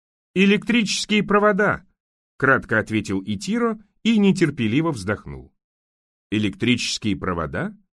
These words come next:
Так, это уже интересно. Хотелось бы знать, почему электрические провода вызывают пожар.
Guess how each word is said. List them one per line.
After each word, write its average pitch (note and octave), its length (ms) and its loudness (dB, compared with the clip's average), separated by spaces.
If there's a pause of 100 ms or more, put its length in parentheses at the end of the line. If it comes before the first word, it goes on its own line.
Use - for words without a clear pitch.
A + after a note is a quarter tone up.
(160)
Так, B2+ 580 2
это C3 280 0
уже C3+ 340 2
интересно. A2+ 840 -2 (240)
Хотелось C3 540 2
бы B2+ 120 0
знать, B2+ 340 0
почему E3 500 0
электрические B2 880 0
провода F#2+ 380 0
вызывают F3 400 0
пожар. A2 500 -2